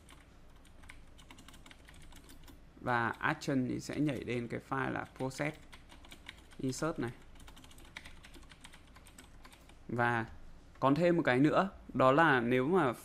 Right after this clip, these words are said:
file, file ảnh như này, đúng không ạ? Thì các bạn sẽ phải thêm một cái đoạn nữa là mã hóa, nó encrypt. Tôi không nhớ nó lắm đâu. Các bạn thường hay tra encrypt H T M L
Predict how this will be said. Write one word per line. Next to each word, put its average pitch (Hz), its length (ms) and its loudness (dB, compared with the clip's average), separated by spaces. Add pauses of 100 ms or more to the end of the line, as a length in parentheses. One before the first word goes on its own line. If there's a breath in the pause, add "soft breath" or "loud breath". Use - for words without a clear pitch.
(120)
file, 156 280 4
file 147 220 0
ảnh 123 260 2
như 120 80 0
này, 131 240 2 (400)
đúng 123 160 0
không 143 100 6
ạ? - 80 -12 (360)
Thì 135 80 -6
các 151 100 0
bạn 151 240 2
sẽ - 140 -2
phải 135 320 -2
thêm 143 300 0
một 123 160 0
cái 107 220 0
đoạn 143 320 0
nữa 127 260 -2
là 143 120 -2
mã 117 200 0
hóa, 147 480 2 (460)
nó 131 280 -2
encrypt. 147 600 -2 (1040)
Tôi 120 180 -8
không 117 340 -6
nhớ 113 240 -4
nó 127 100 -4
lắm 113 240 -4
đâu. 123 160 -4 (1200)
Các 127 100 -6
bạn 131 180 -4
thường 117 120 -6
hay 113 120 -4
tra 127 220 -4
encrypt 127 600 -6
H 143 40 -6 (120)
T - 20 -4
M 131 160 -2
L 113 160 -2